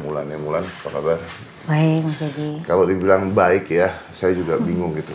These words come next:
Speaker 1: Karena setiap kali saya ada foto sama kamu nih ya,
Speaker 2: Hmm.
Speaker 1: itu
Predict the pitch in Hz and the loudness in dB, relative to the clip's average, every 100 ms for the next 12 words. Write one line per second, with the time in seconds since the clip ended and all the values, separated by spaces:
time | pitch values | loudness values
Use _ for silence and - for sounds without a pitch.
0 | - 85 104 104 - - - - - - | -4 -2 0 -2 -8 -18 -16 -14 -4 0
1 | 87 - 87 87 85 - 87 85 82 80 | 0 2 2 2 0 -2 0 0 0 -2
2 | 80 85 82 82 82 80 - 90 95 90 | -4 -6 -4 -4 -4 -4 0 0 0 -4
3 | 80 76 76 85 82 - 85 160 - 151 | -6 -6 -8 -8 -10 -12 -10 -8 -8 -8
4 | 160 - - - - 180 | -10 -16 -20 -14 -6 -2